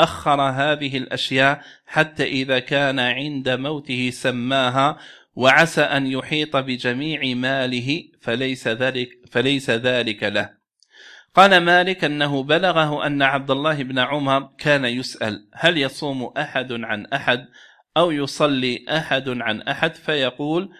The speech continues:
"لا يصوم أحد عن أحد ولا يصلي أحد عن أحد". هذا الباب ذكر فيه مالك عليه رحمة الله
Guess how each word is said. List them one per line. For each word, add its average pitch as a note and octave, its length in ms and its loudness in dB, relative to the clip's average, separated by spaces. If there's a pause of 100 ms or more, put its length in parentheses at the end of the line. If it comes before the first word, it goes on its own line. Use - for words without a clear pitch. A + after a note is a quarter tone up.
(220)
"لا D3 320 4
يصوم C#3 500 -2
أحد C#3+ 520 -4
عن C3 340 -4
أحد D3+ 440 -4 (140)
ولا C#3+ 340 -2
يصلي B2+ 1000 -4
أحد C3 320 -2
عن A#2+ 320 -4
أحد". G2 380 -6 (2000)
هذا G#3+ 220 8
الباب F3 540 4 (1120)
ذكر D#3+ 380 2
فيه D3+ 400 2
مالك D3+ 400 4
عليه C#3 520 2
رحمة C#3+ 320 -6
الله C#3+ 680 4